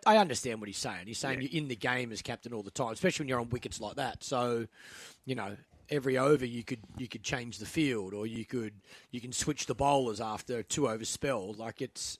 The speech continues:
Speaker 1: it, it, it's the conditions that
Speaker 2: Mm.
Speaker 1: certainly they're playing in this series. Um, but no, I didn't feel, I, I, there wasn't, there wasn't a place I didn't enjoy captaining, put it that way. A-, and I think,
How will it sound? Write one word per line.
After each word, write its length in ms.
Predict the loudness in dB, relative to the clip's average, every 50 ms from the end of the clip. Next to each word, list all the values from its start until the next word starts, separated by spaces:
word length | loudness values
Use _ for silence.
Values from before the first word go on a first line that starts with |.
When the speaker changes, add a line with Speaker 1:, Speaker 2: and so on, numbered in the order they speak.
| _ -12
Speaker 1:
it, 300 | -12 -10 -8 -10 -10 -8 -8
it, 140 | -8 -8 -8
it's 140 | -10 -10 -8 -8
the 80 | -8
conditions 640 | -6 -6 -8 -6 -4 -4 -4 -2 -4 -4 -8 -8 -6
that 220 | -4 -4 -4 -6 -8 -12 -12
Speaker 2:
Mm. 280 | -12 -12 -12 -12 -10 -4
Speaker 1:
certainly 400 | 2 4 4 4 4 2 0 0
they're 140 | 0 -2 2
playing 320 | 2 2 2 2 0 -4 -6
in 100 | -10 -8 -8
this 140 | -6 -6
series. 720 | -4 -4 -4 -4 -4 -6 -6 -8 -10 -10 -10 -10 -10 -12 -14 -16 -16 -16 -16 -16 -6 0
Um, 460 | 2 4 4 4 2 0 -2 -2 0 0
but 140 | 0 4
no, 200 | 4 2 2 2 0 -4
I 100 | -6 -2
didn't 280 | -2 -2 -2 -4 -10 -12
feel, 500 | -8 -4 -4 -2 -2 -2 -2 -4 -6 -10 -14 _ _ -20 -12 -10
I, 180 | -8 -8 -8 -10 -8 -10
I, 60 | -8
there 160 | -6 -6 -6
wasn't, 380 | -2 -2 -2 -2 -4 -8 -10 -12 _ _ _ _ _ -20 -18 -18 -18 -18 -8 _
there 120 | 4 4 6
wasn't 300 | 8 6 6 6 4 0
a 60 | 0
place 360 | 2 2 2 2 2 0 -2
I 60 | -4
didn't 300 | -4 -4 -6 -6 -4 -4
enjoy 340 | -6 -6 -4 -4 -4 -4 -6
captaining, 480 | -6 -8 -10 -10 -10 -10 -12 -14 -14 -10 -4
put 140 | -2 -2 0
it 60 | 0
that 140 | 0 -2 -2
way. 200 | -6 -10 -10 -12 -12 -16 -12 -10
A-, 40 | -8 -8 -4
and 100 | -2 -2
I 60 | 0
think, 260 | 2 2 2 2 0